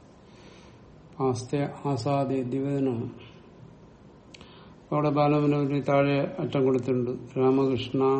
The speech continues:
അമു ഇതി. എന്തുകൊണ്ടാണ് അങ്ങനെ പുല്ലിംഗം കൊടുത്തതെന്ന് അടുത്ത് പറയുന്നു. ഇവിടെ ആദ്യം വരുന്നത്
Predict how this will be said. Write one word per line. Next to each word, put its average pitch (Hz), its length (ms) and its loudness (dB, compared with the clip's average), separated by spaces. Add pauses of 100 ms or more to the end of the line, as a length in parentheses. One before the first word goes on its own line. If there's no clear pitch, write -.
(1200)
അമു 135 280 4
ഇതി. 110 280 0 (1200)
എന്തുകൊണ്ടാണ് 143 600 2
അങ്ങനെ 139 200 2
പുല്ലിംഗം 139 420 2
കൊടുത്തതെന്ന് 135 420 0
അടുത്ത് 127 240 -2
പറയുന്നു. - 360 -6 (2500)
ഇവിടെ - 320 -4
ആദ്യം 131 360 2
വരുന്നത് 135 680 2